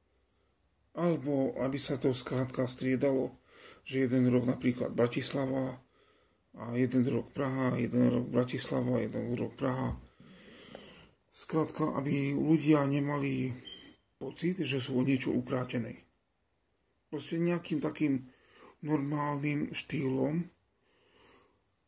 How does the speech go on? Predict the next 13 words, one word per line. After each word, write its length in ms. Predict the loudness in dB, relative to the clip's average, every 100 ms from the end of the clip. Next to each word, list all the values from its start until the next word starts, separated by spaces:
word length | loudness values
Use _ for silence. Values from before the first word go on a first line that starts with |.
| -12
a 400 | -8 -2 0 0 -2
urobiť 380 | -4 -2 0 4 4
určitú 320 | 4 0 2
dohodu, 480 | 2 2 2 2 2 0 -4 _ _ _ _ _ _ _ _ _ _ -14
aby 580 | -10 -6 -2 0 -2 0
jednoducho 480 | -2 0 -2 -2 2
ľudia 260 | 2 4 2
nemali 320 | 2 2 0 -2
pocit, 480 | -4 -4 -4 -4 -10 _ _ _ _ _ _ _ _ -8
či 80 | -4
už 240 | -2 0
na 80 | -2
Slovensku 720 | -2 0 2 2 0 -4 -6